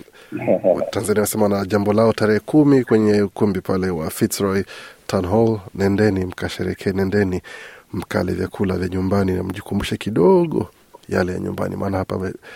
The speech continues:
Speaker 2: mapizza na vingine hapo tumechoka. Twende tule vyakula vya nyumbani, angalau hata ika-, itakuwa ni siku moja kwa mwaka, twende tupate vi-, vionjo vile vya nyumbani. Asante sana Bwana Ari kuzungumza nasi na kila la heri katika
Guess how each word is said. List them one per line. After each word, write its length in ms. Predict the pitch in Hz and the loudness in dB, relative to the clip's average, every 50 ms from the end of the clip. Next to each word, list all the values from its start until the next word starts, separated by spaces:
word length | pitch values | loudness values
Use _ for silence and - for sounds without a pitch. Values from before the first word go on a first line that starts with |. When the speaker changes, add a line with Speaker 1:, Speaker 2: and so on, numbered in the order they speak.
| - - _ - | -20 -18 _ -6
Speaker 2:
mapizza 460 | 98 85 - - 110 104 95 104 104 | -6 -6 -4 -2 -2 -2 0 0 0
na 100 | 98 98 | 0 0
vingine 280 | 95 101 104 107 107 104 | -2 -2 -2 -2 0 -2
hapo 160 | 104 - - | -2 -4 -4
tumechoka. 600 | - 101 98 101 101 101 - - 104 - - 95 | -6 -4 -4 -4 -4 -4 -4 -6 -6 -6 -6 -4
Twende 200 | - 104 104 101 | -2 0 0 0
tule 200 | - 98 98 101 | 0 -2 -4 -4
vyakula 300 | 92 95 - - 101 98 | -4 -6 -6 -4 -4 -4
vya 100 | 92 98 | -4 -4
nyumbani, 380 | 98 98 98 101 98 101 101 - - - - - - - | -4 -4 -4 -2 -2 -4 -4 -6 -10 -14 -20 -20 -14 -8
angalau 360 | - 110 110 113 120 117 113 | -4 0 2 2 4 4 4
hata 200 | 110 - - 107 | 4 4 4 2
ika-, 200 | 98 - - 104 | 2 2 0 -2
itakuwa 240 | 101 - - - 104 | -2 -2 -2 -2 -2
ni 60 | 95 | -2
siku 160 | - - - | -2 -2 0
moja 200 | 98 107 104 101 | 0 2 2 2
kwa 120 | - - 98 | 0 0 0
mwaka, 360 | 101 104 95 - - 95 - - _ - - - - _ - - | 2 2 0 0 -4 -10 -12 -14 _ -20 -20 -20 -20 _ -16 -6
twende 320 | - 101 98 92 95 92 - - | -4 -2 -2 0 -2 -4 -6 -8
tupate 360 | - - - 101 95 - 95 92 95 95 - | -8 -4 -2 -2 -2 -2 -4 -6 -6 -6 -8
vi-, 280 | - - 82 92 95 - - - - - - - - - - - - - | -10 -10 -10 -10 -10 -10 -14 -16 -18 -16 -16 -14 -14 -14 -16 -18 -16 -6
vionjo 400 | - 101 107 110 107 98 95 101 | 0 4 6 6 6 6 4 2
vile 180 | 95 104 101 101 | 2 2 2 2
vya 120 | 92 98 | 2 0
nyumbani. 360 | 95 98 95 92 95 95 92 | 0 0 0 0 0 0 -2
Asante 260 | 107 - - 170 156 - | -2 0 0 0 2 2
sana 180 | - 143 135 | 2 2 4
Bwana 360 | 123 120 113 113 110 110 107 | 4 4 4 4 4 4 4
Ari 140 | 120 117 113 | 4 2 2
kuzungumza 360 | - - 110 104 107 110 113 | 0 -2 -2 0 2 2 2
nasi 320 | 123 120 - - - 117 113 | 2 2 0 2 2 2 4
na 220 | 110 107 107 104 | 4 4 2 2
kila 200 | - - 160 156 | 0 0 2 2
la 100 | 147 131 | 4 4
heri 280 | 123 123 131 127 117 107 | 4 4 4 2 2 2
katika 560 | - - - - 107 - - 101 98 95 90 | 0 -2 -2 0 -2 0 0 0 0 0 0